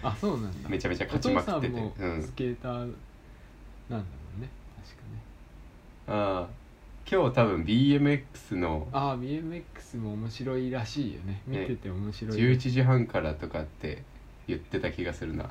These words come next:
Speaker 1: あ、
Speaker 2: 今、
Speaker 1: そうなんだ。
Speaker 2: 一日に撮影っていうか、撮ってるんですけど、どうなんだろう。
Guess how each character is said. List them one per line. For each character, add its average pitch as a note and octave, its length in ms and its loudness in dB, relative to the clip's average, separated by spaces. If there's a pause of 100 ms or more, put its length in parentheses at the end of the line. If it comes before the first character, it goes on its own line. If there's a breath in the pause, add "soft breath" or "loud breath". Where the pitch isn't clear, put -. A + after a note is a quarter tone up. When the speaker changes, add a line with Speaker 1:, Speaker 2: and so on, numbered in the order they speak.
(120)
Speaker 1:
あ、 G#2 100 -4
Speaker 2:
今、 A2+ 180 6
Speaker 1:
そ C#3+ 40 2
う B2+ 80 2
な C3 60 10
ん B2+ 40 4
だ。 C3 100 6
Speaker 2:
一 B2 80 4
日 C3+ 80 6
に G2 100 4
撮 - 220 -2
影 E2+ 220 0
っ - 20 -2
て - 200 -6
い - 40 -4
う - 20 -12
か、 - 160 -8 (460 loud breath)
撮 - 100 -4
っ - 40 -4
て - 180 -4
る D2+ 100 0
ん D2+ 40 -2
で D#2 80 0
す - 100 -6
け - 80 -8
ど、 C#2 80 -4
ど G2 160 2
う F2+ 40 0
な D#2+ 80 0
ん D2 100 -2
だ - 100 -6
ろ - 80 -8
う。 - 20 -12